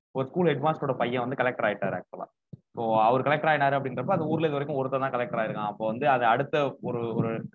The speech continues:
நேம் மார்க்கிங் பர்சனா நீ மாறுவ அப்படின்ற ஒரு pers-, பெர்ஸ்பெக்டிவ் வந்து எப்பயுமே சொல்லிட்டே இருப்பாங்க திரும்ப திரும்ப திரும்ப. காலேஜ் வந்து, அஹ், அக்ரிகல்ச்சர் காலேஜ், அண்ணாமலை யூனிவர்சிட்டியில வந்து காலேஜ் நான் முடிச்சப்போ வந்து அந்த ஃபைனல் இயர் வந்து அந்த வருஷம் எங்களுக்கு கேம்பஸ் எல்லாம் கொண்டு வந்திருந்தாங்க,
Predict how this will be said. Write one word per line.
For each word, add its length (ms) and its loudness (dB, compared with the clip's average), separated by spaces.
நேம் 260 -2
மார்க்கிங் 360 0
பர்சனா 320 -2
நீ 100 -2
மாறுவ 380 2
அப்படின்ற 280 -2
ஒரு 160 0
pers-, 200 -2
பெர்ஸ்பெக்டிவ் 440 -2
வந்து 180 0
எப்பயுமே 280 -4
சொல்லிட்டே 340 0
இருப்பாங்க 280 -4
திரும்ப 220 -6
திரும்ப 240 -6
திரும்ப. 360 -8
காலேஜ் 320 6
வந்து, 280 0
அஹ், 220 4
அக்ரிகல்ச்சர் 440 -2
காலேஜ், 200 0
அண்ணாமலை 320 -2
யூனிவர்சிட்டியில 300 -4
வந்து 340 -4
காலேஜ் 280 4
நான் 180 -4
முடிச்சப்போ 420 -2
வந்து 480 -2
அந்த 500 -2
ஃபைனல் 260 2
இயர் 180 2
வந்து 80 0
அந்த 180 2
வருஷம் 180 -4
எங்களுக்கு 340 -4
கேம்பஸ் 300 -2
எல்லாம் 160 -4
கொண்டு 220 -8
வந்திருந்தாங்க, 400 -10